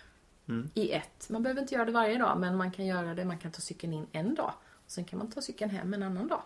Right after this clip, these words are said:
Speaker 2: till
Speaker 1: Men
Speaker 2: exempel.
Speaker 1: då är det inne på att det är någon slags uppoffring att göra det.
Speaker 2: Jaha. Ja, men det är väl också det där att jag har ju
Speaker 1: Det är
Speaker 2: massa
Speaker 1: inte det.
Speaker 2: barn som ska fraktas hit och dit. Och det, alltså det, det,
Speaker 1: Okej,
Speaker 2: det
Speaker 1: det är
Speaker 2: får ju
Speaker 1: massa
Speaker 2: tänk-,
Speaker 1: praktiska saker.
Speaker 2: det, alltså,
Speaker 1: Jajamän.
Speaker 2: inte
Speaker 1: Mm.
Speaker 2: så mycket uppoffring, men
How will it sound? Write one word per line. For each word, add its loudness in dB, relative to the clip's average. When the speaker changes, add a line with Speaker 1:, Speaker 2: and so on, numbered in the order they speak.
Speaker 2:
till -18
Speaker 1:
Men 4
Speaker 2:
exempel. 10
Speaker 1:
då 12
är 12
det 10
inne 8
på 4
att 6
det 6
är 4
någon 0
slags -2
uppoffring 2
att 2
göra 4
det. -2
Speaker 2:
Jaha. 2
Ja, 4
men 12
det 12
är 12
väl 10
också 6
det 6
där 10
att 4
jag 6
har 6
ju 4
Speaker 1:
Det 4
är 2
Speaker 2:
massa 4
Speaker 1:
inte 6
det. 4
Speaker 2:
barn 10
som 0
ska 0
fraktas -2
hit -4
och 2
dit. -2
Och 2
det, 6
alltså 2
det, 2
det, -2
Speaker 1:
Okej, 6
Speaker 2:
det 8
Speaker 1:
det 8
är 12
Speaker 2:
får 10
ju 10
Speaker 1:
massa 6
Speaker 2:
tänk-, 8
Speaker 1:
praktiska 0
saker. 2
Speaker 2:
det, 8
alltså, 8
Speaker 1:
Jajamän. 6
Speaker 2:
inte 4
Speaker 1:
Mm. 6
Speaker 2:
så 6
mycket 6
uppoffring, 6
men 4